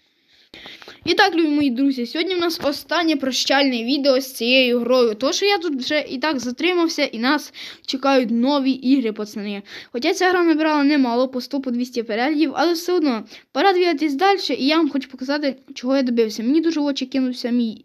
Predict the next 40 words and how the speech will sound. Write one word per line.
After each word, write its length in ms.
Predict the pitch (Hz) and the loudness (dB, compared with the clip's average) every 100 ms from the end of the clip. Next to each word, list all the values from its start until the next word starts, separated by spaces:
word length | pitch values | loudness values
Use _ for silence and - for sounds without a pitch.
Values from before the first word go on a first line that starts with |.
| - | -2
Іж 380 | 320 427 - - - - - - - | 2 2 0 -12 -20 -20 -20 -18 -2
і 440 | 330 349 349 339 - | 4 6 6 2 0
мій 500 | 240 247 247 277 269 | -4 -2 0 0 0
Жигулик, 420 | 254 240 233 226 | -2 -2 -2 -2
пацани. 420 | 220 - 208 202 - | -6 -10 -10 -10 -12
Він 200 | 285 226 | -10 -8
так 160 | 226 226 | -8 -10
стоїть, 240 | - 285 - - - _ | -6 -8 -8 -20 -20 _
такий 280 | - - 233 | -18 -6 -6
припаркований, 800 | 226 220 220 214 254 269 240 240 - - | -4 -6 -6 -2 2 2 0 -4 -12 -20
серйозний. 400 | - 220 240 220 | -10 -4 -2 0
Я, 320 | 233 254 233 214 - - - - | 0 2 0 -6 -16 -20 -20 -16
пацани, 440 | - 254 247 226 | -6 -2 0 -2
свою 220 | - 240 | -4 -4
техніку 380 | 233 240 240 233 | -2 -4 -4 -4
дуже 220 | 226 226 | -4 -4
люблю, 380 | 202 226 277 330 330 262 | -2 0 2 2 -2 -6
я 160 | 226 | -2
її 140 | 220 220 | -2 -2
так 120 | 220 | -6
добивався. 600 | 220 214 220 277 277 240 | -4 -4 -2 -2 -2 -2
Ну 160 | 254 | 2
ладно, 240 | 240 214 214 | 2 -2 -6
факт 180 | 254 277 | -8 -2
того, 160 | 359 | 0
що, 380 | 349 320 302 247 - _ 240 | 0 0 2 0 -4 _ -8
е, 280 | 240 233 240 | -2 0 0
що 140 | 339 | -2
я 100 | 339 | 0
добився. 480 | 277 247 214 - 185 _ - - - 220 | 2 2 0 -8 -14 _ -20 -20 -14 -8
Давайте, 220 | 202 - | -6 -4
погнали 400 | 247 269 302 262 | 0 2 2 0
і 80 | 240 | -2
на 100 | 233 | -4
всьому 240 | - 254 | -2 -2
будемо 200 | 226 226 | -2 -4
кататися. 380 | 208 190 208 226 | -8 -10 -8 -4
Перший 320 | 285 277 240 | -2 0 -2
це 180 | - 220 | -4 -2
Жигуль, 440 | 240 311 359 381 | 2 4 6 4